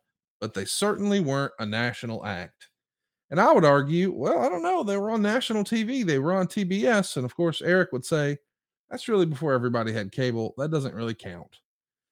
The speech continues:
Um, I don't know, man. I don't know that I, I necessarily see it the way Eric does. I, I always thought the Horsemen were a top act, and I think history tells that story through,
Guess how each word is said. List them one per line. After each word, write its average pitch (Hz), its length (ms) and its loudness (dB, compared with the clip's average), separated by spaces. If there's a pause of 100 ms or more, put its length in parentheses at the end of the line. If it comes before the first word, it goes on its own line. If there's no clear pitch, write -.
(300)
Um, 104 600 -4 (340)
I 185 80 0
don't 226 100 2
know, 226 140 4
man. 180 240 6
I 165 100 0
don't 180 140 2
know 196 140 4
that 175 120 4
I, 170 140 6
I 156 320 2
necessarily 151 500 -2
see 175 200 0
it 151 100 -2
the 147 60 -4
way 135 180 -2
Eric 139 240 2
does. 113 440 -4
I, 113 140 -8
I 123 180 -2
always 131 300 0
thought 127 220 -2
the 113 60 -10
Horsemen 113 420 -6
were 135 140 0
a 127 40 -2
top 123 320 -2
act, 120 300 -2
and 104 80 -6
I - 20 -10
think 107 220 -10
history 113 320 -8
tells 127 260 -2
that 113 160 -6
story 120 380 -6
through, 107 320 -8